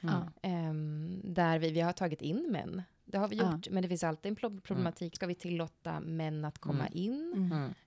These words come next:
Speaker 3: Ehm, och vi har breddat att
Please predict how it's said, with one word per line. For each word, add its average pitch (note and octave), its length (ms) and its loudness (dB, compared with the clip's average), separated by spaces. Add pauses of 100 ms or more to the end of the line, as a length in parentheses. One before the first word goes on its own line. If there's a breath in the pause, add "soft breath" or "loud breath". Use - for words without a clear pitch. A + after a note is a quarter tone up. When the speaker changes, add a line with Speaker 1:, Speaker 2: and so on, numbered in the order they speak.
Speaker 3:
Ehm, E3+ 1160 -4 (560)
och - 340 -4 (140)
vi F#3+ 160 0
har F3+ 60 2
breddat E3 400 -4
att - 340 -8